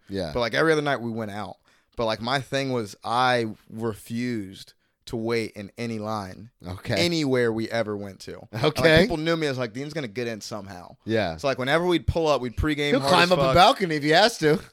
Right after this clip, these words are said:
Speaker 2: So many plays just climbing over the fence to V I P. It got to where the point, like, I was going to places, and they're like, "You can just come in." 'Cause, like, the
Speaker 1: Really?
Speaker 2: ba-, the bouncers, like, they would just be like, "Dude, you can just come in." 'Cause, like, I would literally, like, there's a place, Potbelly's, that's not there anymore in Tallahassee. But, like, if you went there, like, bef-,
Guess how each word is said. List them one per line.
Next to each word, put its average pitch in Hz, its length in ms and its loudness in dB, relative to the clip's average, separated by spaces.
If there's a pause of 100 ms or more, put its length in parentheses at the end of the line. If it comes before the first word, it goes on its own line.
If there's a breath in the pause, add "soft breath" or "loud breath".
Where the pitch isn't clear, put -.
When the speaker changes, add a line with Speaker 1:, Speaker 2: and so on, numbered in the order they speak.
(200)
Speaker 2:
So 185 320 2
many 196 160 -2
plays 170 240 0
just 143 180 -10
climbing 139 340 -4
over 135 120 -4
the 131 80 -8
fence 135 240 -6
to - 80 -18
V 131 80 -2
I 127 100 0
P. 131 100 -8
It 156 100 -2
got 185 200 4
to 196 100 -2
where 190 100 4
the 165 60 2
point, 156 240 -4
like, 127 120 -2
I 123 80 0
was 127 140 -4
going 120 300 -6
to 127 80 -8
places, 135 260 -4
and 120 80 -14
they're 117 80 -6
like, 110 160 -8
"You 117 80 -10
can 113 100 -14
just 104 140 -16
come 107 220 -12
in." 98 260 -14 (640 loud breath)
'Cause, 151 140 0
like, 208 140 8
the 214 160 8
Speaker 1:
Really? 254 180 6
Speaker 2:
ba-, 180 140 4
the 170 40 4
bouncers, 170 480 0
like, 147 240 0
they 151 120 2
would 143 100 -6
just 139 140 -10
be 147 80 -10
like, 143 200 0
"Dude, 135 140 -8
you 127 60 -10
can 120 100 -12
just 117 100 -14
come 139 200 -6
in." 131 100 -6
'Cause, 123 120 -10
like, 123 220 -4
I 139 140 2
would 120 400 -2
literally, 160 420 0
like, 127 280 -4 (240 loud breath)
there's 151 100 0
a 151 60 -2
place, 160 240 2
Potbelly's, 131 520 0
that's 117 140 -12
not 120 240 -4
there 120 160 -2
anymore 110 300 -10
in 107 80 -12
Tallahassee. 110 480 -10
But, 104 60 -12
like, 101 140 -12
if 110 140 -16
you 127 80 -8
went 120 260 -10
there, 120 140 -4
like, 110 180 -6
bef-, 110 120 -14